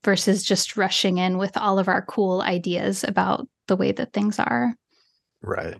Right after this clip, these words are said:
Speaker 2: for sure, for sure.
Speaker 1: Mm.
Speaker 2: Um, okay, so part of what we're gonna talk about here is how astrology informs the therapy process and, like, what that actually looks like, because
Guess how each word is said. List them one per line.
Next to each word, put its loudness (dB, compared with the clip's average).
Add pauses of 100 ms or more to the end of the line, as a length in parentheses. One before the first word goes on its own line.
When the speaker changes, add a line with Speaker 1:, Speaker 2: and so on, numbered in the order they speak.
(140)
Speaker 2:
for -4
sure, -2 (180)
for -4
sure. 0 (600)
Speaker 1:
Mm. 2
Speaker 2:
Um, 4 (300)
okay, 2 (200)
so 4 (500)
part 2
of 4
what 2
we're 2
gonna 0
talk -2
about 2
here 0
is 0
how 0
astrology 2
informs 0
the -2
therapy 0 (100)
process 2 (320)
and, 0
like, -2
what 2
that 2
actually 0 (100)
looks 2
like, 2
because 0